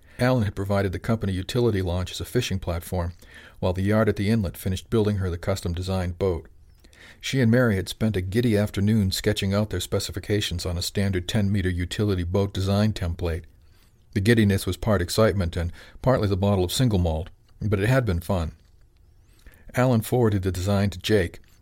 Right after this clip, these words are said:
and they expected the new boat any day. Alan pulled up in a Pirano cargo wagon about the time Rachel finished dragging out the second stack of pots.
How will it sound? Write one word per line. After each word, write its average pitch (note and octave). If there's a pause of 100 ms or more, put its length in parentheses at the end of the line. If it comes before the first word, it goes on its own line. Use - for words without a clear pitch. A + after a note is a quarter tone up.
and G2+
they G#2
expected A2+
the F#2
new G2+
boat G2+
any G#2+
day. E2+ (1600)
Alan C3
pulled G#2+
up F#2+
in F#2+
a F#2+
Pirano G#2
cargo A2+
wagon E2+ (340)
about A#2
the B2
time G#2
Rachel A2
finished G2
dragging G2+
out F#2+
the F#2+
second G2
stack F#2
of -
pots. G2+